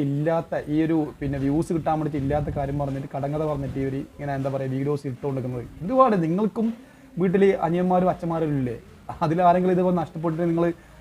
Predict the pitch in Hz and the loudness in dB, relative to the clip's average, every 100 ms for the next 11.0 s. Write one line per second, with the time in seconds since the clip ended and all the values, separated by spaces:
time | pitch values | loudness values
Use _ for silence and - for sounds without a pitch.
0 | - 160 175 175 175 175 170 165 165 165 | -4 4 6 8 6 2 0 0 0 0
1 | 165 160 165 165 165 160 - 160 151 156 | 0 0 0 2 2 0 -2 -2 0 0
2 | 151 156 139 123 117 - - - - - | 2 0 -2 -6 -10 -14 -20 -20 -20 -10
3 | 143 208 233 214 202 220 - 139 156 220 | -4 0 4 4 4 -2 -2 0 2 4
4 | 233 156 123 - - - - - - - | 2 2 0 -6 -20 -20 -20 -20 -20 -20
5 | - - 143 220 262 226 180 127 110 175 | -20 -16 -4 0 2 2 2 2 -2 -6
6 | - 156 170 220 190 139 101 - - 143 | -4 0 0 2 2 0 -2 -14 -6 -2
7 | 147 156 151 165 180 156 123 147 165 165 | 0 0 0 0 0 0 2 0 0 -2
8 | 139 - - 139 - 165 165 151 151 156 | -4 -10 -8 -8 -4 -2 0 0 -2 -2
9 | 160 147 - 143 139 139 147 156 180 170 | -2 -4 -8 -4 -2 -2 -2 -2 -2 -2
10 | 165 165 165 160 165 160 147 139 151 | 0 0 -2 -2 -2 0 -2 -2 -4